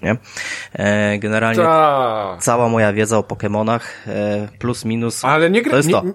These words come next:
Speaker 2: nie grałeś w stare Pokemony na, na Game Boyu?
Speaker 1: Grałem w Pokemony, grałem w Pokemon Yellow na Game Boy Color i w drodze do szkoły i ze szkoły i parę posiedzeń takich głębszych na kibelku, zawsze ta gra mi,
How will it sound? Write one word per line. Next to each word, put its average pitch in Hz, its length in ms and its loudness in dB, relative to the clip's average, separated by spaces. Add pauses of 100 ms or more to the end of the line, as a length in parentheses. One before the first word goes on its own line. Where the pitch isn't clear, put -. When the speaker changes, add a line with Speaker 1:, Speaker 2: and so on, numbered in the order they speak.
Speaker 2:
nie 185 120 0
grałeś 170 300 2
w - 40 -8
stare 165 200 2
Pokemony 170 560 2
na, 196 180 0
na 156 140 0
Game 139 120 -2
Boyu? 170 260 0
Speaker 1:
Grałem 110 280 2
w - 60 -16
Pokemony, 104 500 0
grałem 117 220 2
w - 60 -8
Pokemon 107 560 0
Yellow 107 380 2 (180)
na 107 300 2
Game 110 180 0
Boy 104 140 2
Color 95 280 -2 (100)
i 139 480 -2
w 117 240 -10
drodze 113 540 2 (260)
do 110 200 2
szkoły 107 380 2
i 104 100 0
ze 113 120 0
szkoły 110 420 4 (520)
i 110 200 -2
parę 110 300 0
posiedzeń 110 500 0
takich 104 300 -4
głębszych 110 420 0
na 107 80 0
kibelku, 113 460 0
zawsze 120 300 0
ta 110 140 -2
gra 110 180 2
mi, 107 400 0